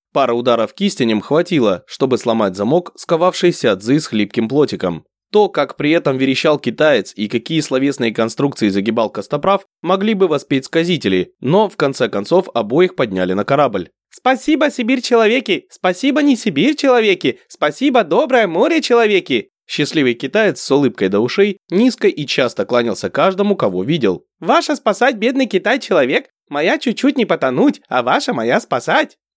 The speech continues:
"Говно не тонет!" поморщился Костоправ. "Вон, Сир Хер всплыл на нашу голову, теперь этот, мать его!" "Я есть Хер Сир, хрен тепе", устало напомнил Аскел.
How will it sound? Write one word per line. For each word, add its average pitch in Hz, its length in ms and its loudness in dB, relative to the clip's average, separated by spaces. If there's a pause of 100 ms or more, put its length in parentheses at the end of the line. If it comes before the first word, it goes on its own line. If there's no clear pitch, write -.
(100)
"Говно 180 460 0
не 185 140 2
тонет!" 160 500 -2 (120)
поморщился 110 540 -4
Костоправ. 101 540 -2 (300)
"Вон, 139 320 0 (200)
Сир 214 360 -2
Хер 147 300 -2
всплыл 156 360 2
на 151 100 2
нашу 139 300 0
голову, 131 560 2
теперь 156 280 -2
этот, 160 420 -4
мать 147 340 -6
его!" 131 320 -2 (220)
"Я 170 180 2
есть 214 400 2
Хер 208 220 0
Сир, 185 400 -2 (260)
хрен 147 300 -2
тепе", - 420 0 (220)
устало 170 400 0
напомнил 104 500 -2
Аскел. 117 460 -2